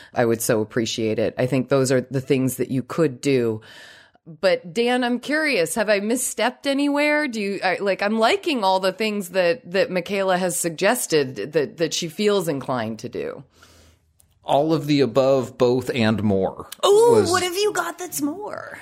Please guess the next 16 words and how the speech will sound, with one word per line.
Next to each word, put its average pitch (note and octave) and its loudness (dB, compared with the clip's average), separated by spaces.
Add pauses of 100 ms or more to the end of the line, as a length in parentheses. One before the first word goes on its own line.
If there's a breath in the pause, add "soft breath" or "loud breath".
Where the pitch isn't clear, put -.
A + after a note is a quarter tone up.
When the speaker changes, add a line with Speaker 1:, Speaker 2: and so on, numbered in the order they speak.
Speaker 1:
<laughs> - -10
Speaker 2:
the - 0
way C3 4
I A#2 4
was A#2 0
thinking A2 0
about F#2+ 4
it. - 0 (520 loud breath)
There F3+ 2
are E3+ 0
so F#3+ 2
many C#3 2
places G#2+ -2
where F#2+ 2
I G2 2
think F#2+ -4